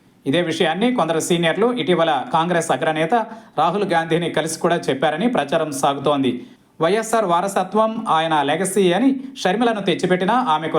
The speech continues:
రాజకీయ వారసత్వం లేదని, జనాలు కూడా ఆమెను అలా గుర్తించడం లేదని అంటున్నారు. వైఎస్ఆర్ రాజకీయ వారసుడిగా జగన్ already ఎస్టాబ్లిష్ అయి ఉన్నారని, ఆయనకే జనాలు ఓటేశారన్నది కూడా వారు కాంగ్రెస్ అగ్రనాయకత్వానికి చెప్పారని అంటున్నారు.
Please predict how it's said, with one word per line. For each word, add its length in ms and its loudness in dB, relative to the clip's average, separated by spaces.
రాజకీయ 360 0
వారసత్వం 480 0
లేదని, 240 0
జనాలు 300 0
కూడా 180 2
ఆమెను 220 2
అలా 120 2
గుర్తించడం 540 0
లేదని 260 2
అంటున్నారు. 340 -2
వైఎస్ఆర్ 460 0
రాజకీయ 340 0
వారసుడిగా 460 0
జగన్ 260 0
already 340 2
ఎస్టాబ్లిష్ 480 0
అయి 140 0
ఉన్నారని, 320 0
ఆయనకే 340 2
జనాలు 320 0
ఓటేశారన్నది 640 0
కూడా 160 4
వారు 160 2
కాంగ్రెస్ 380 0
అగ్రనాయకత్వానికి 800 0
చెప్పారని 400 2
అంటున్నారు. 340 -2